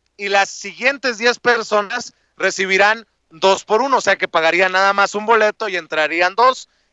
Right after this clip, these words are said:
¿Qué les parece? Y nuevamente, el sitio al que tienen que mandar el email, el correo electrónico para que aprovechen.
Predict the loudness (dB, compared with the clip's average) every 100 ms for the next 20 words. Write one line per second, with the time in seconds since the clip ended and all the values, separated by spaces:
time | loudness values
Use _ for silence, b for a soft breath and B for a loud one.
0 | -6 -2 -2 0 0 0 -2 -6 -10 b
1 | b -6 0 4 4 4 2 0 2 0
2 | 0 _ _ _ _ -4 -4 -4 -8 -8
3 | -2 2 2 0 -6 -6 -6 -2 -2 0
4 | 0 2 2 2 -4 _ _ _ -6 -6
5 | -6 -8 -4 0 2 0 -6 _ -6 -4
6 | 0 2 4 2 0 0 0 0 0 0
7 | 2 0 2 -2 -2 -4 -2 -6 -8